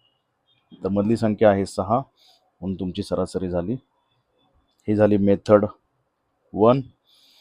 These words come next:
ही झाली मेथड टू आणि शॉर्टकट. शॉर्टकट आपण असंच नाही बघणार,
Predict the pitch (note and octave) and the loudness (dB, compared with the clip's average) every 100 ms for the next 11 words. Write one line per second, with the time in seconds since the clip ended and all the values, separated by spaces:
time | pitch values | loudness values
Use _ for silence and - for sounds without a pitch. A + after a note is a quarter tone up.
0 | _ _ _ _ _ _ _ _ _ - | _ _ _ _ _ _ _ _ _ -6
1 | G#2 G2+ G2+ F#2+ F2+ G#2 F#2+ F2+ - _ | 0 2 2 0 0 2 0 0 -14 _
2 | _ _ _ _ _ _ _ - B2 B2+ | _ _ _ _ _ _ _ 0 0 0
3 | - _ _ _ _ _ - G#2 A2+ - | -6 _ _ _ _ _ -2 2 2 4
4 | A2+ - - F#2+ - - _ - - G#2 | 2 2 -2 -2 -2 -20 _ -6 0 0
5 | - C3 A#2 C3+ D3 _ _ _ _ - | 2 4 4 2 -4 _ _ _ _ -4
6 | C#3+ B2+ C3+ A#2 G#2+ A#2+ | 0 2 2 2 2 2